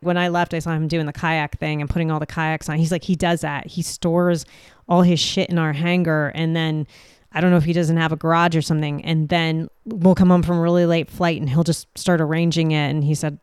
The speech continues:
"Damn, I'm sorry that happened to you." And I was just like, "Yeah." So it was just kind of a shitty night. The charter company never said anything, never apologized. I never wrote back to me in an email saying, "I'm so sorry this happened."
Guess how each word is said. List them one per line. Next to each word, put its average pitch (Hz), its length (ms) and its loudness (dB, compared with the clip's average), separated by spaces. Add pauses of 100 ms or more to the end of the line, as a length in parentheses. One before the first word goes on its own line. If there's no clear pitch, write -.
(140)
"Damn, 156 260 -4
I'm 151 100 -4
sorry 156 240 -2
that 143 120 -4
happened 147 300 -6
to 147 40 -4
you." 143 80 -4
And 143 100 -4
I 143 40 -6
was 139 120 -10
just - 200 -20
like, - 80 -14
"Yeah." 139 200 -12 (380)
So 247 140 2
it - 20 6
was 254 80 2
just 285 140 -6
kind 247 200 0
of 190 60 0
a - 40 0
shitty 175 440 -2
night. 160 420 -6 (460)
The 202 140 -2
charter 208 260 0
company 220 520 2
never 180 340 2
said 196 240 -2
anything, 214 500 -2 (140)
never 165 460 0
apologized. 208 1000 -2
I 160 460 -4
never 170 320 2
wrote 220 180 0
back 196 220 -2
to - 100 -2
me 208 100 2
in 214 60 2
an 214 120 -2
email 190 380 0
saying, 180 280 -2
"I'm 165 100 -4
so 190 240 0
sorry 196 320 -2
this 190 200 -4
happened." 170 500 -4